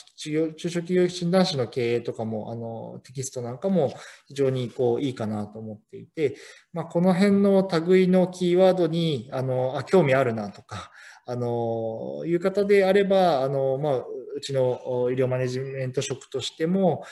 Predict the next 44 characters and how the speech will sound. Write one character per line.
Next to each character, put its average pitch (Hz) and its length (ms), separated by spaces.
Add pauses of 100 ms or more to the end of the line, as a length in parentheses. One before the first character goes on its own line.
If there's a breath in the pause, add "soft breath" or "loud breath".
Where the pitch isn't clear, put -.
(200 loud breath)
結 147 140
構 127 120
こ 117 840
う、 120 240
お、 - 20
前 139 140
向 135 100
き 131 120
に 131 100
取 123 180
り 120 60
組 131 140
め 131 100
る 123 100
の 110 80
か 107 120
な 104 80
と。 113 80
逆 135 200
に 170 60
言 170 60
う - 20
と、 170 80
こ - 100
の 175 80
辺 180 300
ち - 100
ょ 208 40
っ - 40
と 139 80
全 131 180
然 170 180
興 185 160
味 165 100
な 165 100
い 160 60
ん - 20
だ 143 100
け 139 120
ど 120 120
っ - 140
て 117 120
な 117 100
っ - 60